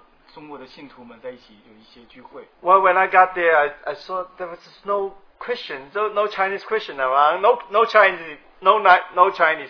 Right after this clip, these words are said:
Speaker 2: not too many Chinese in that small place.
Speaker 1: 当我到那个小的地方去，那边并不是有很多的中国人，很少中国人。
Speaker 2: Atlanta has a lot of Chinese, but the, the place I, I go to, you know, is a smaller place, and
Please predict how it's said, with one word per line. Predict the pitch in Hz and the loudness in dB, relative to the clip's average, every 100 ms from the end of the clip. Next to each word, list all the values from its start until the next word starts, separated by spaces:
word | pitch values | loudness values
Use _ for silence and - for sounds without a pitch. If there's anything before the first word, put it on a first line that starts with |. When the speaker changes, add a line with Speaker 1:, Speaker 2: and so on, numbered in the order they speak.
| _ | _
Speaker 2:
not | 151 156 160 | -4 -4 -4
too | 143 | -10
many | 139 131 | -10 -8
Chinese | 135 127 120 120 | -8 -8 -12 -12
in | 120 | -8
that | 123 | -8
small | - 120 120 _ _ _ _ _ - | -8 -10 -10 _ _ _ _ _ -12
place. | 127 101 _ _ _ _ - | -12 -12 _ _ _ _ -2
Speaker 1:
当 | 185 | 0
我 | 170 - | 0 0
到 | 170 | 0
那 | 165 151 | -2 -14
个 | 147 | -16
小 | - 127 | -12 -12
的 | 131 | -12
地 | 160 - | -20 -12
方 | 143 143 | -12 -12
去， | 156 135 | -18 -20
那 | 147 | -20
边 | 147 151 147 143 _ | -16 -14 -14 -20 _
并 | 208 | -20
不 | - | -20
是 | 160 | -14
有 | 147 | -14
很 | 127 113 | -16 -18
多 | 135 | -18
的 | 131 | -18
中 | 151 143 | -20 -16
国 | 117 | -16
人， | 113 | -16
很 | 139 | -20
少 | - 117 | -12 -12
中 | 120 113 | -12 -20
国 | 113 | -20
人。 | - _ | -20 _
Speaker 2:
Atlanta | 151 175 214 190 135 131 | 2 6 6 4 0 2
has | 139 | 6
a | |
lot | 147 143 | 8 8
of | - | 6
Chinese, | 135 131 127 131 | -4 -4 -12 -8
but | 120 | -8
the, | 127 120 | -8 -12
the | 143 | -14
place | - 175 175 170 | -4 0 0 0
I, | 127 117 117 - | -2 -2 -10 -12
I | 113 110 110 | -8 -6 -6
go | 131 135 | -6 -6
to, | 135 _ _ _ _ _ _ _ - 135 127 127 120 117 - | -8 _ _ _ _ _ _ _ -16 -14 -12 -14 -16 -18 -18
you | 117 | -14
know, | 101 | -14
is | 104 104 | -14 -14
a | 104 - | -16 -18
smaller | 135 139 135 | -8 -4 -4
place, | - 123 113 110 107 | -6 -8 -8 -10 -14
and | 107 | -16